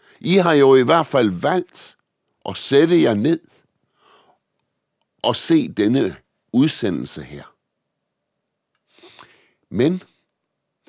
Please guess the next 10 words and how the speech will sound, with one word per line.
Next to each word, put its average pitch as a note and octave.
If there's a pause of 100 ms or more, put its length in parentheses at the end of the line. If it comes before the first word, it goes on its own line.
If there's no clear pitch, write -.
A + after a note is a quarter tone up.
(680)
når C#3+
det D3
kommer F3
til C3+
de C3
dybere D#3
spørgsmål C3
i F2+
vores F#2
liv, A#2+